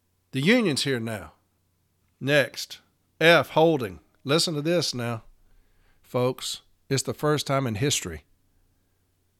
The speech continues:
However many decisions you've ever read, you will never hear this.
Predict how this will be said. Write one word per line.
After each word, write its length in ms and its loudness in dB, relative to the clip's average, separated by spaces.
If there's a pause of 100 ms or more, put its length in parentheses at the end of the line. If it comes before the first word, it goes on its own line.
(1080)
However 300 10
many 240 6
decisions 580 2
you've 140 0
ever 220 2
read, 540 2
you 180 2
will 80 2
never 280 2
hear 180 0
this. 520 -4